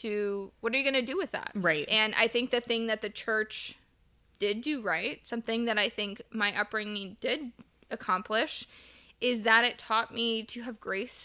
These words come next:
Speaker 1: for people. And I heard Chris Harrison say that on, in their interview. It was at the very top of the interview,
Speaker 2: Mm-hmm.
Speaker 1: is, I don't know. I think it's just something that I think is super important to teach people, you know, to have grace with your, for yourself and to have grace for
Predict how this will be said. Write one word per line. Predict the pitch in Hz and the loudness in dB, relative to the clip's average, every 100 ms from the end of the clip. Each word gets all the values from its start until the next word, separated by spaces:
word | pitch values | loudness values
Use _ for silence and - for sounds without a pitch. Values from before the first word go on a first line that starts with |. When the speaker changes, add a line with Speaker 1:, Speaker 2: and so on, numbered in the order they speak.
| - | -8
Speaker 1:
for | 220 | -8
people. | - - - - - - - - _ - | -8 -14 -14 -14 -16 -20 -20 -20 _ 0
And | 208 202 208 - | 4 4 4 4
I | 214 | 2
heard | 220 220 208 220 | 4 0 -2 -2
Chris | 208 - | -8 -4
Harrison | 220 190 220 254 247 | -2 0 0 -2 0
say | 233 | 0
that | 233 277 302 | 4 4 2
on, | 226 208 185 | 0 -6 -6
in | 208 | -10
their | 190 | -10
interview. | - 208 269 302 330 | -8 -4 -2 -2 -2
It | 285 - | -2 -6
was | - | -14
at | 214 | -12
the | |
very | 214 214 | -2 0
top | 220 240 233 | 2 0 0
of | |
the | 233 | -2
interview, | 247 277 320 330 | -2 -2 0 0
Speaker 2:
Mm-hmm. | 285 165 170 202 | 0 -2 -4 -4
Speaker 1:
is, | - 226 220 240 - - - - _ - | 4 4 4 -4 -12 -18 -20 -20 _ -4
I | 269 | 0
don't | 302 | 2
know. | 262 254 214 - | 2 0 0 0
I | 214 | 0
think | 262 247 | 0 -2
it's | 247 | -2
just | 247 247 | -2 -4
something | 226 233 233 220 226 | -2 -2 -2 -2 2
that | 202 190 190 - - | 4 6 4 -2 -2
I | 208 | -2
think | - 220 214 | -2 -6 -4
is | 220 | -8
super | - - - 220 226 220 220 | -10 -14 -6 -4 -4 -2 -2
important | 202 - 202 175 208 | -2 -4 -6 -6 -8
to | 233 | -8
teach | 208 - 202 - - - | -8 -8 -10 -10 -12 -8
people, | 233 - 104 110 113 247 262 _ - | -8 -4 -4 -2 -4 -6 -10 _ -6
you | 233 | -6
know, | 208 - | -4 -6
to | |
have | 226 214 | -2 -2
grace | 226 220 220 | 2 0 0
with | 226 220 | -8 -8
your, | 226 | -10
for | - 208 | -6 -6
yourself | - - 262 403 - - | -4 2 2 2 -2 -10
and | 226 226 | -6 -6
to | |
have | 208 214 | -6 -8
grace | 220 202 196 | -6 -6 -6
for | - - | -12 -10